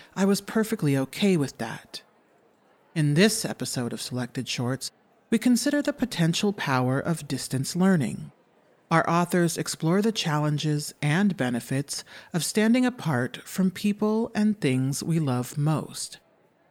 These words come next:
The twentieth century Italian fabulist Italo Calvino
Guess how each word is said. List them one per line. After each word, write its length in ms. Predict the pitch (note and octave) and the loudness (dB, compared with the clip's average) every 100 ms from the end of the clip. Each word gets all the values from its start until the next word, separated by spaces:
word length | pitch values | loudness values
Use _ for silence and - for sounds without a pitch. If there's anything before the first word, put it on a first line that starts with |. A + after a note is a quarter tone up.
| _ _ _ _ _ _ - | _ _ _ _ _ _ -4
The 120 | G3 | -2
twentieth 420 | - B3 B3+ A3 | 2 4 4 2
century 520 | - C3 C3+ - D3 | -2 -2 -2 -2 0
Italian 540 | D3 - F3 F3+ F#3 F3 | 0 -2 -2 0 0 0
fabulist 640 | C#3+ B2+ A2+ A#2+ B2 - | -2 -4 -4 -4 -6 -6
Italo 380 | D3 F3+ F3+ F#3 | -6 -2 -2 -2
Calvino 760 | - D#3+ C#3+ B2+ A#2+ A#2+ C3 | -2 -2 -2 -2 -2 -4 -6